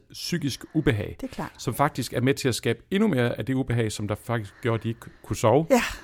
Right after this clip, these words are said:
Speaker 2: Ja.
Speaker 1: Så det er tankemylder.
Speaker 2: Ja.
Speaker 1: Øh, det er derfor, det jeg hører rigtig meget, det
Speaker 2: Mm.
Speaker 1: er, øh, hvad nu hvis tanker, det er
Speaker 2: Mm.
Speaker 1: grublerier, og det er,
Speaker 2: Mm.
Speaker 1: og, og,
Speaker 2: Mm.
Speaker 1: og, og det begynder også, deres adfærd begynder at blive mere kontrollerende i hjemmet.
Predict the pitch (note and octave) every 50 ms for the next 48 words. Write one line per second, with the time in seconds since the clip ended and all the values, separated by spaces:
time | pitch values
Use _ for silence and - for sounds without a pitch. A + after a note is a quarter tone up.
0 | - - - - - - - - A3 F#3+ F#3 - A#2+ - D#3 D3+ - - - E3+
1 | F3+ F#3+ F#3 D#3 D3+ C#3+ C3+ A#2+ A2 - - - - F#3+ E3+ D#3+ D3 - - -
2 | C3+ C3 B2 A#2 A#2 - C3+ C#3 C#3+ - A2 A2+ G#2 G2 F#2+ - G#2+ - - A#2+
3 | A2+ G2+ F2 F#2+ D3 E3+ - C3+ A#2+ - A#2 G2+ G#2 G#2 G#2 - G#3 G3+ G3+ F#3+
4 | F#3 F3+ F3+ F3+ A2 G#2+ G2+ G2+ G2+ G2 - - - - - - _ _ _ A2
5 | G#2 G2+ F#2+ F#2 F#2+ A2+ C3+ D3+ E3+ E3 D3 D#3+ E3 D#3+ - - A#2 A2 A#2+ A#2+
6 | C#3 C3 - B2+ A2+ A2+ A#2 A2+ A2 G#2 G#2 G#2 G2+ G#2+ G#3+ A3+ A#3 A#3 - -
7 | C3 B2 B2 E3+ F3+ E3+ C3 A#2 A#2+ A#3 A3 G#3+ G3+ F#3+ F#3 - F#3+ - - -
8 | A#2 A#2 A#2+ - - - - A#2+ - G#3+ G3+ G3+ G3 F#3+ F#3+ F#3 F#3 F#3 - -
9 | - C3+ A2+ C#3 A#2 C#3+ B2 D#3+ E3 D3 C3+ C#3 C#3 - C3 A#2 G#2 - - C#3
10 | D3 D#3 - - A#2+ A2 F#2+ - - C3 A#2 A2 - A2+ G#2 A#2+ C3 - - B2
11 | A2 - - B2 C#3 E3+ E3 B2 A2+ - A2+ A2 G2+ D#3 F#3 F#3 C#3+ A#2 G#2+